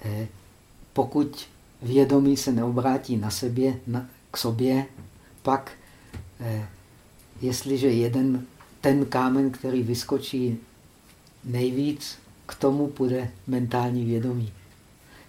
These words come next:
Jestliže, eh, jiný kámen vyskočí, tak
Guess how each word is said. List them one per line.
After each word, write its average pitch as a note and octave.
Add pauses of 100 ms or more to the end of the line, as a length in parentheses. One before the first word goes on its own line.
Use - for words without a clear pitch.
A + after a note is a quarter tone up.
Jestliže, C3 (500)
eh, A2+ (800)
jiný C#3+
kámen C3+
vyskočí, C3 (420)
tak A#2+